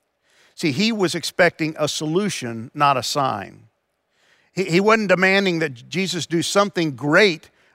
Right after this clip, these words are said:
before he believed that he could heal his son. He came believing that he could heal his son. And, and, and he was expecting it. He fully expected it. He had the faith to believe that Jesus could and would do it, and Jesus delivered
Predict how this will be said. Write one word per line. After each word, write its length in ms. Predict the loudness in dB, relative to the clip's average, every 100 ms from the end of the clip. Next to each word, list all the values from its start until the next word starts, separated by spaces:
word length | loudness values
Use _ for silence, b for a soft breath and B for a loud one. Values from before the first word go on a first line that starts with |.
| -2
before 360 | 0 4 2
he 200 | 2 -4
believed 720 | -4 -2 0 2 2 2 -2 -4
that 160 | -4
he 120 | -4 -4
could 200 | -6 -10
heal 260 | -6 -2 -2
his 120 | -4
son. 360 | -2 0 0 -2 b b
He 180 | -2 -2
came 380 | 0 0 0 -2
believing 460 | -2 -2 -2 -2
that 120 | -2
he 120 | -2 -2
could 240 | 2 2
heal 240 | 2 -4
his 100 | -4
son. 400 | -6 -6 -8 -12 _ b b b b 0
And, 160 | 0
and, 240 | 0 -12 -10 -6
and 200 | -6 -4
he 200 | -4 0
was 180 | 0
expecting 760 | -2 -6 -6 2 0 2 -6 -4
it. 180 | -8 -12 _ _ _ _
He 140 | -4
fully 480 | -4 2 4 4 2
expected 560 | -2 -2 -2 -2 -4 -12
it. 120 | -12 _ _ _ _ _ _
He 140 | 2
had 220 | 4 4
the 80 | 2
faith 480 | -2 0 0 -2 -6
to 100 | -4
believe 400 | -4 -2 -4 -6
that 100 | -8
Jesus 400 | -8 -8 -8 -10
could 280 | -2 0 0
and 180 | -2
would 220 | -4 -4 -2
do 160 | -2
it, 100 | -2
and 180 | -6 -10
Jesus 520 | -8 -8 -8 -10 -12
delivered 640 | -6 -2 0 -2 -4 -8